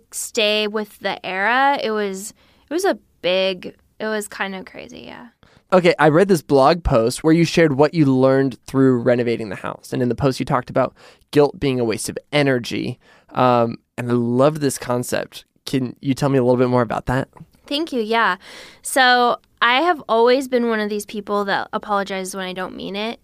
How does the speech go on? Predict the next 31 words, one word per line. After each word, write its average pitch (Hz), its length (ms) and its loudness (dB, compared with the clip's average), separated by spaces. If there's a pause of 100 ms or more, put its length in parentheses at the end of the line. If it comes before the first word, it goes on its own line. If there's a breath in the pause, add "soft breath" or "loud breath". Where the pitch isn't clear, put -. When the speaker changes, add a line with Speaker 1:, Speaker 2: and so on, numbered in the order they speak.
(100)
Speaker 1:
Like, 214 120 -6
I'm 202 120 -4
just 214 120 -10
like, - 80 -10
"Sorry, 226 320 0
sorry, 277 420 2
sorry," 311 560 2
like, 220 240 -2 (220)
everywhere 240 460 2
I 233 60 -2
go. 220 120 -2
Speaker 2:
I, 202 280 4
Speaker 1:
And 135 80 2
it's 233 120 0
Speaker 2:
I 143 100 6
Speaker 1:
like, 143 100 4
Speaker 2:
know 139 80 8
exactly 135 400 4
Speaker 1:
it's - 20 6
Speaker 2:
what - 60 2
you're 135 200 2
talking 262 220 4
Speaker 1:
the 247 60 4
worst 240 260 0
Speaker 2:
about. - 100 -18
Speaker 1:
habit. 233 520 0
I'm 220 120 -4
trying 247 300 -2
to 320 60 -2
fix 196 360 -10
it. 214 240 -8